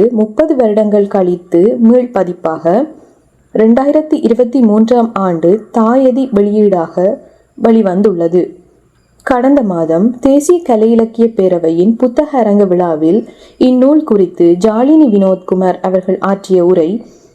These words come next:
இந்நூலை உடனடியாக வாசிக்க வேண்டும் என்ற ஆர்வத்தை ஏற்படுத்தியது. மீள் பதிப்பாக பல நூல்கள் வெளிவந்து இருக்கின்றன. பெரும்பாலும் தொகுப்பு அல்லது ஆவணப்படுத்தலாக அவை அமையும். அவற்றில் எழுதப்பட்டுள்ள விடயங்கள் பல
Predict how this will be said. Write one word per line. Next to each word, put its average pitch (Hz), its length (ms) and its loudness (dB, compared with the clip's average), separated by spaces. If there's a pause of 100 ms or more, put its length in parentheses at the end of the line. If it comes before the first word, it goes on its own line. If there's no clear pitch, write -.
(160)
இந்நூலை 277 560 2
உடனடியாக 269 640 0
வாசிக்க 226 480 -2
வேண்டும் 214 420 0
என்ற 196 300 -2
ஆர்வத்தை 185 560 -2
ஏற்படுத்தியது. 175 760 -2 (680)
மீள் 294 280 2
பதிப்பாக 196 680 -4 (200)
பல 247 320 2 (100)
நூல்கள் 220 420 2
வெளிவந்து 196 500 0
இருக்கின்றன. 175 580 -2 (640)
பெரும்பாலும் 277 580 2
தொகுப்பு 208 440 0 (200)
அல்லது 220 360 0 (100)
ஆவணப்படுத்தலாக 214 1000 0
அவை 185 320 -2
அமையும். 175 380 -2 (540)
அவற்றில் 302 480 0
எழுதப்பட்டுள்ள 262 640 0
விடயங்கள் 202 560 0
பல 175 240 -2